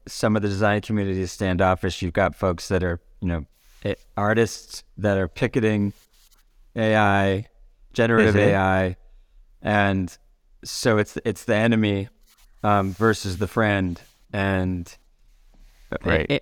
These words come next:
Speaker 1: in a, in an, you know, in an industry that needs those creative minds, um, you know, it's, it's, it's, it's, I guess it's gonna be a, a, I, I didn't see that coming. That's, that's what I could say.
Speaker 2: Yeah.
Speaker 1: I, I did not
Speaker 2: Yeah.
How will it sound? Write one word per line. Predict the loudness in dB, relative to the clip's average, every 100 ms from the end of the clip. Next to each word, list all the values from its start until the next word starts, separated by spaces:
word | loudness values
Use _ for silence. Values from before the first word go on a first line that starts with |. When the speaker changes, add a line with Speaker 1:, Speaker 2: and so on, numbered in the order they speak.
| 0
Speaker 1:
in | 2
a, | 2 0 -4 -18 -20 -20 -20 -20 -12 -4
in | 0
an, | 0 -2 -8 _ _ -6
you |
know, | -4 -2
in | 0
an | 2 2
industry | 2 0 0 0
that | 0
needs | 2 0 0 0
those | 0 2 0
creative | -2 0 2 2
minds, | 2 2 0 -2 -6 -10 _ _ _ _ _ -20 -2
um, | 2 4 2 -2 -8 _ _ -20 _ _ -20 -6
you | 0
know, | 2 2 -2 -10 _
it's, | -4 -4 -4
it's, | -6 -6 -12 -20 -20 -20
it's, | -12 -4
it's, | -4 -4 -4
I | 2
guess | 2 2
it's | -2 -4
gonna | -2 -2
be | -2
a, | -2 -4
a, | -12 -14 _ _ _ -2
I, | 0 2
I |
didn't | 4 2
see | 0 0
that | 2 2
coming. | 2 2 2
That's, | 0 -2 -6 0
that's | 2 2
what | 0 0
I | 0
could | 0
say. | 4
Speaker 2:
Yeah. | 4 4 2
Speaker 1:
I, | 0 0
I | 2
did | 0 2
not | 4 6
Speaker 2:
Yeah. | 6 6